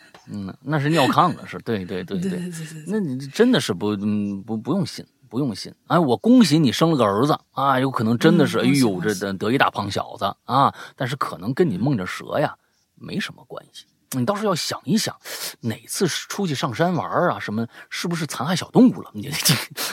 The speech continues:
Speaker 1: 这个更，更靠谱一点儿。 <laughs>
Speaker 2: 嗯，对，对，对，对，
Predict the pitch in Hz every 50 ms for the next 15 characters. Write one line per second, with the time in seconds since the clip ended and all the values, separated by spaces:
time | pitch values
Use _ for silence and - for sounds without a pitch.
0 | - - - - 208 151 139 - 180 151 123 180 175 147 - - 143 123 - -
1 | 147 107 120 - - - - - - 277 - - - 440 - - - 453 - -
2 | 466 202 - 453 427 165 - 480 190 185 180 - 170 165 233 175 170 165 165 160
3 | 160 156 - 147